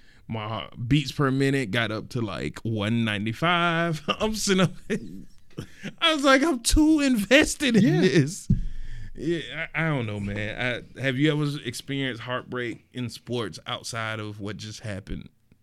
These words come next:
Speaker 1: in the Super Bowl?
Speaker 2: Outside of what just happened in the Super Bowl, man, like, my dad is a big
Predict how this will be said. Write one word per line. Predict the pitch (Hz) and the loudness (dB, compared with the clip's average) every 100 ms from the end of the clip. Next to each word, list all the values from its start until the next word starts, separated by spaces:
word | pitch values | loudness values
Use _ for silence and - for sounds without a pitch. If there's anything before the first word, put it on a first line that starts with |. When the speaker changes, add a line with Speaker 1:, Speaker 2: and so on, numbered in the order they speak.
| 117 | -8
Speaker 1:
in | 113 | -6
the | |
Super | - 110 | -6 -8
Bowl? | 107 62 - - _ 147 | -8 -14 -14 -18 _ -2
Speaker 2:
Outside | 156 175 160 | 0 0 0
of | 135 113 | 0 2
what | 147 143 | 0 0
just | 139 127 | -4 -2
happened | 147 151 143 131 | -2 -2 -2 -4
in | 127 | -4
the | |
Super | 147 151 139 | -2 -2 -2
Bowl, | 147 143 135 143 - - - - - - - - - | -2 -4 -6 -8 -14 -18 -18 -14 -12 -10 -12 -14 -6
man, | 123 123 110 101 101 | -2 0 0 -4 -4
like, | 107 98 - - - - - - - - - - - - - - - - - | -4 -6 -8 -12 -20 -20 -20 -20 -20 -20 -20 -20 -20 -20 -20 -20 -20 -20 -12
my | 113 131 139 | -6 -4 -2
dad | 127 131 123 117 | 0 0 0 -4
is | 101 113 107 | -6 -6 -4
a | 110 | -4
big | 98 90 120 127 123 120 110 - | -4 -2 0 2 4 2 0 -4